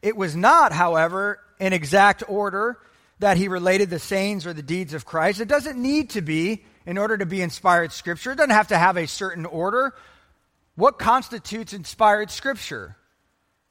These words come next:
That the Holy Spirit wrote it the way he wanted to through ordinary men. "For he neither heard the Lord nor accompanied him.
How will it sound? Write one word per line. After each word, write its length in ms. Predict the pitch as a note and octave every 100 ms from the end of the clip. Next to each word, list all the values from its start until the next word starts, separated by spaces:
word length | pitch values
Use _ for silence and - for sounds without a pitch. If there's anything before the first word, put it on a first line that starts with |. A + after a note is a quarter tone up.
| -
That 120 | C3+
the 80 | D#3+
Holy 340 | - G#3+ F#3
Spirit 560 | C3 - - B3+ G#3 F#3+ G3
wrote 280 | G#3 G#3
it 160 | F#3 F#3+ _ _ _ _ _ _ _ _ _ -
the 100 | E3
way 220 | E3 F3+
he 180 | C#3+ F#3
wanted 460 | D#3+ E3+ F3+ E3 -
to 360 | C#3 C3+ C3+ - _ _ _ _ _ _
through 580 | - D#3+ D#3+ D#3 C#3+ C3 _ _ _ _ _ _ _ _
ordinary 480 | D3 D#3+ D3 C3+ B2+
men. 420 | B2+ B2+ G#2 F#2+ _ _ _ _ _ _ _ _ _ _
"For 140 | D#3+
he 120 | D#3 F#3
neither 600 | F3+ A3+ A3+ F3+ F3 - _
heard 400 | _ - A3+ A#3
the 100 | F#3+
Lord 320 | E3+ F#3+ G3
nor 240 | E3+ F#3+ F3+
accompanied 520 | - A#3+ A3 F3+ C3+
him. 280 | C3+ A2+